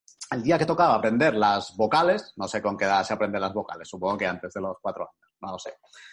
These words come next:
Pues, oye, ya sabía además alguna consonante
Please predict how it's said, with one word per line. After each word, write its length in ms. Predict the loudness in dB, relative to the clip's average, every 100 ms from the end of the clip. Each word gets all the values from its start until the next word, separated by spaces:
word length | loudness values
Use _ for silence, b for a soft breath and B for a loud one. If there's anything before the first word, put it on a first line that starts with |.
| B B 0
Pues, 440 | 2 2 -2 -14 _ _
oye, 360 | 0 2 2 0
ya 200 | 2 4
sabía 380 | 4 4 4 6
además 320 | 6 6 4 4
alguna 300 | 4 4 4
consonante 800 | 4 4 2 2 0 -4 -4